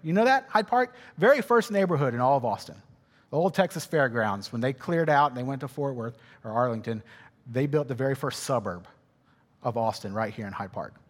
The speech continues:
We're committed to reaching the very first neighborhood of, of Austin.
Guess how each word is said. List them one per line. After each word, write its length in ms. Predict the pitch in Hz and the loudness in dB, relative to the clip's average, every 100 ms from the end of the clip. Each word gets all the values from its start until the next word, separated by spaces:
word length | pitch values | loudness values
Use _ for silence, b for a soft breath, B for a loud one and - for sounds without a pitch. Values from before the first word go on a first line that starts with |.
| B B B B | B B B B
We're 180 | 127 226 | 2 2
committed 460 | 214 180 185 170 139 | 2 0 2 2 -2
to 80 | |
reaching 460 | 120 139 147 127 107 | -2 -2 -2 -4 -6
the 100 | 104 | -8
very 400 | 104 131 139 135 | -6 -2 0 -2
first 420 | - 127 117 - | -4 -4 -4 -6
neighborhood 480 | 104 92 95 - 90 - | -10 -12 -14 -18 -20 -16
of, 180 | 117 107 - | -14 -14 -10
of 180 | 120 | -10
Austin. 400 | 92 95 - - | -8 -12 -12 -20